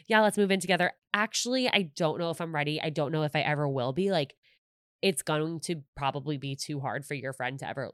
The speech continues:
look past that, rightfully so, because that is a stab in the back. Like, that hurts like hell, and it's probably gonna make her question everything. However she reacts to it is gonna make him question everything. And I think more likely than not, it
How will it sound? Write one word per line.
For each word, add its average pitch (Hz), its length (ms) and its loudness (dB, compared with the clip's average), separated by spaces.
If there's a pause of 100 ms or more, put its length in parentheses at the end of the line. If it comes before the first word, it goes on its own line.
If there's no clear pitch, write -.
(140)
look 131 220 -8
past - 300 -8
that, 185 240 4
rightfully 156 500 0
so, 135 240 0
because 151 380 -2
that 127 240 0
is 120 120 -4
a 120 200 -4
stab - 340 -6
in 117 80 -10
the 120 60 -6
back. 113 220 -6 (300)
Like, 151 300 0
that 139 300 4
hurts 127 340 -6
like 117 220 -2
hell, 127 360 0 (360)
and 135 440 0 (260)
it's 160 120 -6
probably 143 180 0
gonna 135 140 -4
make 127 140 -6
her 165 120 -6
question 165 380 -2
everything. 151 500 -2 (540)
However 147 320 0
she 156 200 -4
reacts 180 420 2
to 175 100 0
it 156 60 4
is 147 100 0
gonna 139 160 -4
make 127 180 -10
him 175 240 -4
question 160 400 0
everything. 147 640 -6 (400)
And 139 480 -4 (840)
I 170 80 6
think 147 580 -4
more 147 240 0
likely 131 260 0
than 127 140 -2
not, 123 260 2
it - 140 -6